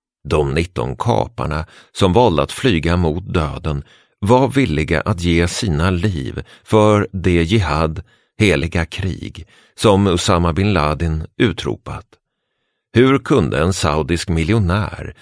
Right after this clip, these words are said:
som levde i en grotta i Afghanistan förmå unga människor på andra sidan jorden att bli martyrer och massmördare? Vilket var det budskap som fick muslimer från en lång rad länder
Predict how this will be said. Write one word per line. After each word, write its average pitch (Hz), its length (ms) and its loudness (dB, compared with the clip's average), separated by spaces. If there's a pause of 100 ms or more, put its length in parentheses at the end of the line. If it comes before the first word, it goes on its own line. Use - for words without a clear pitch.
(120)
som 107 180 2
levde 104 320 2
i - 20 2
en 82 100 0
grotta 113 440 0
i 78 120 2
Afghanistan 95 920 -4 (320)
förmå 113 580 6
unga 92 300 2
människor 85 640 0
på - 100 -4
andra 80 280 0
sidan 87 300 -2
jorden 73 460 -4 (320)
att 107 120 0
bli 85 320 0
martyrer 87 1000 0
och 87 80 2
massmördare? 85 1120 -2 (920)
Vilket 113 840 0
var 98 300 4
det 80 120 2
budskap - 680 -4
som 107 160 0
fick - 280 -2
muslimer 73 580 -4
från 82 240 -2
en 80 140 -2
lång 123 320 2
rad 95 320 2
länder 71 560 -4